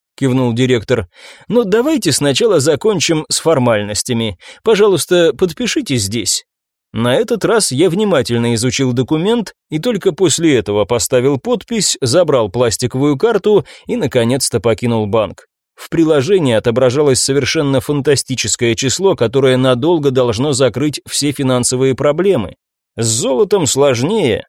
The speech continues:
особенно с учетом исторической ценности, так что его пока сложили в хранилище, однако по предварительным оценкам продажа золота могла принести еще порядка пяти миллиардов.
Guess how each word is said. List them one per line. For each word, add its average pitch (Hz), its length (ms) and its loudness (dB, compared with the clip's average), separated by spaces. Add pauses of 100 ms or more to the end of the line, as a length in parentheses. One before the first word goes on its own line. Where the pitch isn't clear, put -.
особенно 131 480 0
с - 100 -2
учетом 127 400 0
исторической 131 600 0
ценности, 185 720 0 (200)
так 196 180 -2
что - 160 -4
его 143 280 2
пока 135 300 0
сложили 120 420 0
в - 60 -14
хранилище, 190 800 0 (220)
однако 196 480 0
по 170 120 0
предварительным 160 680 0
оценкам 175 560 0
продажа 131 520 2
золота 156 400 2
могла 127 340 2
принести 135 420 -2
еще 160 460 -2
порядка 110 440 0
пяти 123 280 -2
миллиардов. 113 720 0